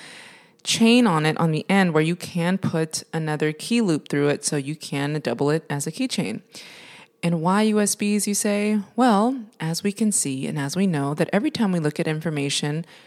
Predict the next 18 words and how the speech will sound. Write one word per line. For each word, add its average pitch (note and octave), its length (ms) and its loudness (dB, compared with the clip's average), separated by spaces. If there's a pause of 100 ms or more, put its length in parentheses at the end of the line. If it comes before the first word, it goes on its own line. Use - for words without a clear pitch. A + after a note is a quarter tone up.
(340)
from C#3+ 160 -4
today, A#3+ 560 4
from D3 180 -4
yesterday, G#3 420 2
last F#3 400 0
year, G3 400 2
two - 160 -2
years A3 280 0
ago, G#3 340 4 (240)
stuff - 360 0
is F4+ 120 2
being G#3 260 2
changed F3 580 0
and F#3 220 -2
edited D3+ 480 0
all D3 220 -6
the D3+ 100 -2
time. F3 640 2